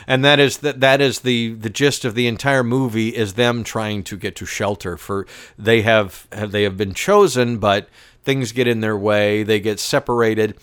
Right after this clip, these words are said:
And that's where my problems with the movie come up. Yes, I, I totally found it believable that people would panic and try and give them their children to take with them, even though the instructions are very, very clear from the president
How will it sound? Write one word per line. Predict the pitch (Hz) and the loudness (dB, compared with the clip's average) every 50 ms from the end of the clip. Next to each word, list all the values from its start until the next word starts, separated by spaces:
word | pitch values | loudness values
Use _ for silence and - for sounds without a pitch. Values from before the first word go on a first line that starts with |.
| - - - - | -20 -20 -10 -6
And | 156 160 180 | 0 2 4
that's | 196 202 - - - | 4 2 2 0 2
where | 175 165 | 2 4
my | 143 143 135 | 4 2 0
problems | - - 135 127 123 117 127 127 120 113 | 2 2 4 4 4 4 2 -2 -4 -8
with | 120 - | -8 -6
the | 147 | -4
movie | 135 139 151 180 202 - | -2 0 0 0 0 -2
come | - - - 92 | -6 -8 -10 -12
up. | 76 - _ - - - - - - _ _ _ _ _ _ _ _ _ - | -14 -14 _ -20 -20 -20 -20 -20 -20 _ _ _ _ _ _ _ _ _ -18
Yes, | 180 165 180 196 202 190 123 98 - - - - - _ _ - | -16 -12 -2 2 4 4 4 2 0 -4 -10 -12 -12 _ _ -4
I, | 147 160 - - _ _ | -4 -4 -4 -6 _ _
I | - 170 185 185 | 2 4 4 4
totally | 180 - - - 160 185 185 190 185 180 170 170 165 156 147 | 2 0 -2 0 2 4 4 4 4 4 4 4 4 2 2
found | 135 - 160 151 156 156 156 147 | 2 2 4 4 4 4 2 0
it | 147 147 131 | -4 -4 -2
believable | 120 135 135 127 131 135 147 151 156 135 135 131 117 107 123 120 117 113 117 117 117 | -2 0 0 0 0 2 2 2 4 4 2 0 2 2 4 4 4 4 4 2 0
that | 117 127 127 127 | 0 -2 -2 -2
people | - 143 139 - 135 127 | -4 -4 -4 -2 -2 0
would | 123 120 98 - | 0 0 0 -4
panic | - - 127 131 135 131 131 127 113 - - | -10 -6 -4 -2 -2 -2 -2 -4 -4 -6 -6
and | 113 110 | -8 -8
try | - - 131 127 | -6 -4 -4 -2
and | 123 120 113 107 101 | -2 -4 -6 -8 -4
give | 110 123 131 131 123 117 107 107 | -2 0 0 0 -2 -6 -4 0
them | 123 120 117 113 110 110 104 98 95 - - | 0 2 2 0 -2 -4 -6 -8 -10 -10 -4
their | 123 123 117 113 | 0 0 0 0
children | 98 - - - 147 147 143 110 117 117 107 101 | -2 -4 -6 -4 -2 -2 -2 -2 -4 -4 -4 -6
to | - - | -8 -12
take | 98 - - 123 110 - | -6 -4 -2 -2 -2 0
with | 123 131 - - | 0 0 0 0
them, | - 120 113 104 - - - - - - | -2 -4 -4 -4 -6 -12 -16 -18 -14 -2
even | - 208 196 185 180 165 | 2 4 4 6 6 6
though | 165 151 143 | 6 6 4
the | 135 143 139 | 4 2 0
instructions | 123 120 - - - 151 147 143 - - 135 117 110 | 0 -2 -4 -4 -2 -2 -2 -2 -2 -4 -2 -2 -2
are | 117 107 | -2 -4
very, | 90 90 107 127 139 147 127 117 | -2 0 2 4 4 6 4 4
very | 107 113 110 104 98 | 2 0 -2 -2 -4
clear | - - - - 131 131 120 107 | -8 -10 -8 -6 -4 -4 -4 -4
from | 95 - 120 107 | -6 -6 -8 -8
the | 101 | -10
president | - - - 123 120 110 101 107 98 98 95 | -8 -4 -2 -2 -2 -2 -4 -6 -8 -10 -10